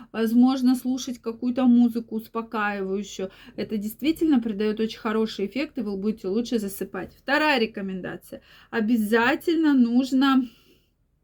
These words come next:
прогуливаться перед сном или находиться в, в, э, перед сном проветривать комнату.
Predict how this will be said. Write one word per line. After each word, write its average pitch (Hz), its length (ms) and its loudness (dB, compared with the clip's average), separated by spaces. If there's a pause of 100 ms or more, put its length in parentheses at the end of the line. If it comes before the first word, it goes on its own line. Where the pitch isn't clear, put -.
(600)
прогуливаться 233 720 0
перед 214 340 -2
сном 277 400 2 (400)
или 302 600 2 (300)
находиться 247 840 0
в, - 120 -14
в, 220 440 2 (1200)
э, 208 200 -2
перед 247 360 2
сном 285 300 2
проветривать 233 540 -2
комнату. 202 600 -4